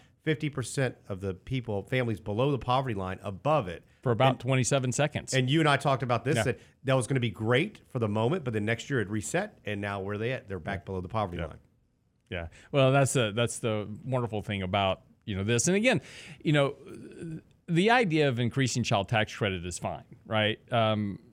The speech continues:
Speaker 2: you know, if they would have just left it a credit, so when you just filed your tax at the end of the year,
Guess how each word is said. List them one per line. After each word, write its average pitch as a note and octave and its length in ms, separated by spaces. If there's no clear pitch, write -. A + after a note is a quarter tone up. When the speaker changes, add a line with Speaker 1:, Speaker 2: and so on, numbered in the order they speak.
Speaker 2:
you C3+ 100
know, A2 140
if G#2 80
they C3 100
would C3+ 120
have A#2 80
just A2 200
left A#2 220
it F#2 100
a F2+ 40
credit, A2 500
so A2 180
when G2+ 180
you G2+ 160
just G2+ 220
filed G2+ 280
your G2+ 80
tax G2+ 280
at - 60
the G2+ 100
end G2+ 100
of F#2 60
the F#2 80
year, D3 400